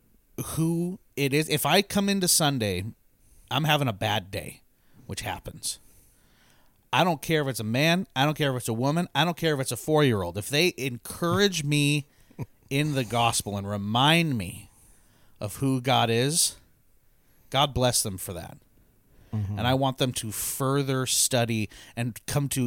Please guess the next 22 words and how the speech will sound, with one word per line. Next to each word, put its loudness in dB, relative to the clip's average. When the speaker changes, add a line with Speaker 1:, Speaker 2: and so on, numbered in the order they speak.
Speaker 1:
an -2
even -2
deeper -2
understanding 0
of -4
who -4
God -2
is 0
so -4
they -2
can -6
be -8
even -2
more 2
effective -6
in 0
that 2
encouraging, -2
right? -2
In -2
that -2
convicting. -4